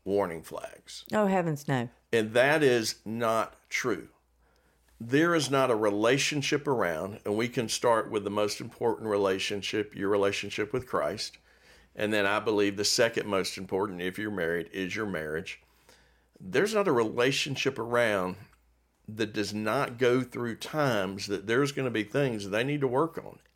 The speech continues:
Speaker 1: Every marriage is that way. There is no perfect marriage out there. And we need to be in a constant state of maintaining our marriage. And so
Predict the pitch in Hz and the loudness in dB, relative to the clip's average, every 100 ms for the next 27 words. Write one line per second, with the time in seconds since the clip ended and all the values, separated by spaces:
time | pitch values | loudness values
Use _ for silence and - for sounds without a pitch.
0 | - 170 170 127 120 92 82 78 104 - | -6 -4 -4 -4 -4 -4 -4 -8 -10 -8
1 | 110 80 82 78 90 117 123 - 175 175 | -6 -6 -4 -6 -4 -4 -4 0 2 2
2 | 147 151 139 135 - 151 139 139 123 - | 2 2 4 4 2 0 0 0 -6 -6
3 | 120 139 156 104 101 76 95 190 - - | -2 2 4 2 0 2 0 -2 -8 -20
4 | - - - - 123 123 131 185 208 160 | -20 -20 -20 0 2 2 4 4 4 2
5 | 131 120 107 - - - 170 185 - - | 2 2 0 -4 -8 -6 -2 -4 -4 -4
6 | 127 98 - 175 175 92 90 - _ _ | -4 -2 -2 2 4 4 -2 -12 _ _
7 | _ - 123 117 120 120 120 120 - 180 | _ 0 0 2 2 4 2 -2 -6 -2
8 | 180 101 101 110 - 101 98 110 - _ | 0 0 -2 -6 -2 0 2 -2 -10 _
9 | - 165 196 - - - - _ _ _ | -6 -4 -4 -8 -16 -18 -20 _ _ _
10 | _ _ _ _ _ _ _ _ _ _ | _ _ _ _ _ _ _ _ _ _
11 | _ - 135 135 - 165 143 127 | _ 2 4 6 4 8 8 8